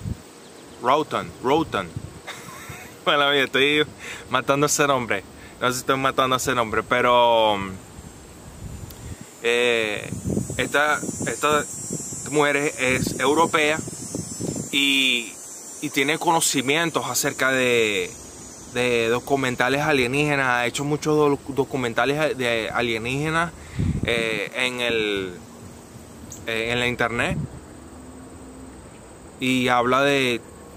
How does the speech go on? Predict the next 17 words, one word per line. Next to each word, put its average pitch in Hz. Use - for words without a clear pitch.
o 113
sea, 120
de 127
cómo 139
son 151
en 151
realidad 127
las 139
cosas, 131
¿no? 131
Ha, 113
ha 117
hecho, 127
eh, 101
de, 113
de 113
testimonio, 123